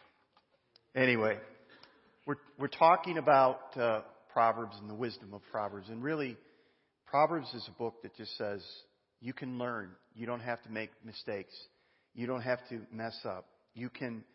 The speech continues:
grow in wisdom. You don't have to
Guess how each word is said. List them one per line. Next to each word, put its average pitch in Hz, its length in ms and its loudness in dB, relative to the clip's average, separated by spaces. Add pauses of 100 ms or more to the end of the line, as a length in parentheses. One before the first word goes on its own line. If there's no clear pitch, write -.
(180)
grow 147 380 4
in 131 140 -2
wisdom. 104 420 -10 (400)
You 139 300 -4 (120)
don't 135 220 -2
have 143 260 2 (200)
to 127 340 -6